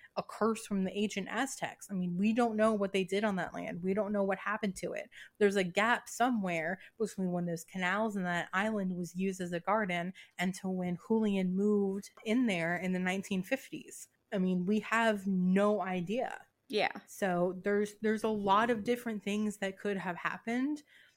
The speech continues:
Speaker 1: And the unfortunate part is, is just we will never know. All we know is what his nephew says happened. We don't even know who saw the doll. Like, we don't even know, like, if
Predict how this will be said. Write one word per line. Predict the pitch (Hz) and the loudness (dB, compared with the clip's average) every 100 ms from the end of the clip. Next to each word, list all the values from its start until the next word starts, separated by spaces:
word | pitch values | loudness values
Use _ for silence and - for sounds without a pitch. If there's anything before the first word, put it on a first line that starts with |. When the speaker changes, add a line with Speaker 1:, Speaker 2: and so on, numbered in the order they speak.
| _ _ _ 214 | _ _ _ 2
Speaker 1:
And | 208 | 4
the | 214 | 4
unfortunate | 208 208 254 262 - 226 214 | 2 0 0 -2 -2 -4 -2
part | - 196 185 | 0 0 0
is, | 180 175 | -2 -4
is | 175 | -8
just | 185 - | -8 -8
we | 180 170 190 | -6 0 2
will | 180 185 | 2 2
never | 180 175 170 175 165 | 2 2 0 -2 -2
know. | 160 151 - - _ _ _ _ | -4 -4 -8 -12 _ _ _ _
All | 180 185 214 | 8 8 6
we | 220 | 2
know | 202 196 196 190 | 2 0 0 -2
is | 185 170 | -4 -6
what | 180 180 175 170 - _ _ - | -2 0 2 0 -6 _ _ -10
his | - 175 | -6 -2
nephew | 185 190 190 220 | 0 0 0 -2
says | - 226 220 | 0 -2 0
happened. | 220 220 - 247 254 285 - _ _ | -2 -2 0 0 0 -4 -12 _ _
We | 185 226 | 0 2
don't | 269 262 | 2 2
even | 254 247 | 0 2
know | 240 226 | 0 -2
who | - 233 233 | 0 0 0
saw | - 208 208 | -2 0 2
the | 214 202 | 0 0
doll. | 202 220 - 131 | 2 2 2 -4
Like, | 170 | -6
we | 175 | -4
don't | 208 214 | -2 0
even | 214 208 196 | 0 -2 -2
know, | 190 190 190 | 0 0 0
like, | 185 175 170 - _ _ _ - | 0 -2 -4 -8 _ _ _ -2
if | 196 185 - - | 0 0 -8 -18